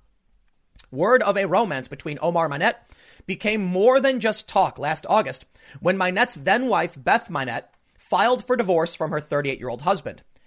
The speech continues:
In her court papers, Beth Mynett claimed her husband's traveling and work hours may have been more related to his affair with Omar than to his actual work commitments.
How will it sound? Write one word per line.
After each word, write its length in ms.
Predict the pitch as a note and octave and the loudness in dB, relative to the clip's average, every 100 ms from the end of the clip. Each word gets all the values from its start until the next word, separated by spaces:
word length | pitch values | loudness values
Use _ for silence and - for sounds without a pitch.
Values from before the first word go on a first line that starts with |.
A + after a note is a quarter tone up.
| _ _ | _ _
In 100 | E3 | -2
her 80 | F#3 | -2
court 320 | F3+ G#3 - | 2 2 2
papers, 460 | A3+ A3+ A2+ - - _ _ _ | 2 0 -2 -8 -10 _ _ _
Beth 240 | B2+ F3+ - | -2 0 2
Mynett 280 | C4+ A3 - | 0 0 -4
claimed 340 | - G#3 B3 | -4 -4 0
her 120 | C#4 | 0
husband's 420 | G#3+ G3+ D#3 F#3 - | 2 0 -2 -8 -6
traveling 480 | - F#3 G3+ A3 | 0 2 2 -2
and 160 | E3+ D#3+ | -4 0
work 200 | G#3 - | 0 2
hours 360 | C#3+ B2 C#3 - _ _ - | 0 0 -4 -8 _ _ -4
may 160 | E3 | 0
have 200 | A#3 B3 | 2 2
been 240 | E3+ G3 F#3 | 0 -2 -2
more 360 | D#3 E3 A3 C#4 | -4 2 4 6
related 380 | C#4 G3 F#3 F3 | 4 2 0 -4
to 120 | - F3+ | -4 -4
his 140 | D#3 | -2
affair 680 | F3 - - B3 C#4 D#3+ A2+ _ _ _ | -4 -6 -2 2 2 2 -4 _ _ _
with 160 | - D3+ | -8 -2
Omar 380 | F#3 E3 C#3+ C#3 | 0 2 2 0
than 160 | D3 | -2
to 100 | C#3+ | -4
his 140 | D#3 - | -6 -2
actual 400 | D#3 E3+ F3 E3 | -2 0 -2 -4
work 240 | C3 B2+ | -4 -6
commitments. 600 | - D3+ B3+ C3+ A2+ - | -6 -2 -2 -2 -6 -6